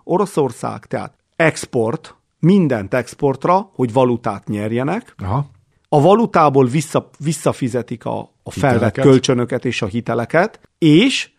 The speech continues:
Speaker 1: visszaszorítják az importot. Ami azt jelenti, hogy például szinte megszűnik a nyugattal az árukereskedelem, és rengeteg árucikket már nem lehet behozni, beleértve például az ipar fejlesztéséhez szükséges technológiát és más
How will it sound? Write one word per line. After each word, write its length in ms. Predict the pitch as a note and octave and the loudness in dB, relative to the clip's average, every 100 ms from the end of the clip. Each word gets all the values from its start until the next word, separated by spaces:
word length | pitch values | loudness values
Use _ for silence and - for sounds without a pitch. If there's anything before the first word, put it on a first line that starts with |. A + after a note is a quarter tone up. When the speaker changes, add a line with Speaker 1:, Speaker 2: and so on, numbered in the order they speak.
| _ _ _ - | _ _ _ -4
Speaker 1:
visszaszorítják 800 | E3+ - B2 - D3 E3+ - F#3+ | -2 -2 -4 -2 -2 -2 -4 -2
az 140 | A#3+ C#4 | -2 0
importot. 680 | C#4 - - - - - _ | -2 -2 -10 -12 -20 -20 _
Ami 220 | - G3 C#4+ | -4 -2 0
azt 240 | C#3 - | 0 0
jelenti, 320 | D3+ E3 D3+ | -2 -2 -4
hogy 160 | E3+ F#3 | -6 -6
például 680 | - E3 G#2+ A#2 B2+ D#3+ E3 _ | 0 0 0 -2 -2 -2 -4 _
szinte 360 | - D4 C4+ C#3 | -4 0 0 0
megszűnik 480 | C3+ A#2 B2 A2+ C3+ | -2 -4 -6 -4 -2
a 40 | |
nyugattal 440 | B2+ A#2+ A2+ C3+ | -2 -4 -6 -4
az 140 | B2 A#2+ | -4 0
árukereskedelem, 960 | B2+ A2 - D3 D#3+ - D#3+ E3 E3+ E3 | -2 -2 -6 -4 -4 -4 -2 0 0 -2
és 180 | D3+ A#3 | -4 0
rengeteg 460 | A#3 D3 B2+ D#3+ | 0 0 -2 -2
árucikket 640 | F3 B2 A#2 - D3 D#3+ D#3 | -2 -2 -6 -10 -6 -6 -4
már 120 | E3 | -2
nem 160 | E3+ B2+ | -2 -2
lehet 220 | A#2 A#2+ | -4 -4
behozni, 560 | C#3+ A2+ G#2+ G#2 C3+ C#3 | -4 -4 -6 -4 -4 -2
beleértve 500 | D#3 F3 B2 B2 D3 | 0 2 2 0 -2
például 460 | - D3+ A2+ A#2 C3+ | 0 0 2 2 2
az 120 | A#2+ | 0
ipar 340 | D#3 - A#2 | -2 0 0
fejlesztéséhez 880 | A2+ C#3+ A2+ G#2+ - B2 - C3+ B2+ - | 0 -2 -2 -4 -6 -8 -6 -6 -8 -6
szükséges 580 | D3 - C3 A#2 A2+ | -6 -2 -2 0 -2
technológiát 720 | - C3+ - G#2+ A2 A#2+ A2+ | -2 -4 -4 -6 -4 -4 -6
és 140 | B2+ - | -6 -6
más 380 | A#2 G#2 G#2 | -4 -4 -8